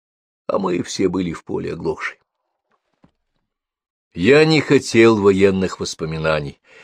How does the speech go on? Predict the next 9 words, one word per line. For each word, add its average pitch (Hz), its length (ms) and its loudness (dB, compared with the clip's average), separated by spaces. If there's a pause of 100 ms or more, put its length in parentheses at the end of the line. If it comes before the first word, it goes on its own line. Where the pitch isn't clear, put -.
(240)
я 120 80 2
хотел 139 260 4
забыть 147 580 4
про 135 180 0
войну. 95 420 -2 (600)
Она 117 340 0
делала 123 440 6
броню 120 640 2 (180)
тогда, 78 600 -2